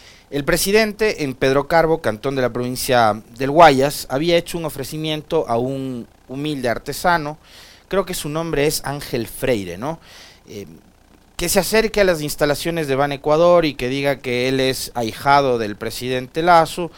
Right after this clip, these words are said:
y que le van a dar, eh, un, un crédito para que, eh,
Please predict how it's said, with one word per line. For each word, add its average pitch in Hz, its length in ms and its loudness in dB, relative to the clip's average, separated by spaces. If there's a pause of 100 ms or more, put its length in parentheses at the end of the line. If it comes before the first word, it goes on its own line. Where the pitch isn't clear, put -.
(420)
y 123 140 -8
que 120 260 0
le 117 140 2
van 135 220 4
a 120 40 4
dar, 127 300 6 (200)
eh, 98 500 -8 (160)
un, 135 260 -8
un 131 100 -8
crédito 120 500 -4
para 98 240 -6
que, 92 300 -10 (200)
eh, 85 220 -18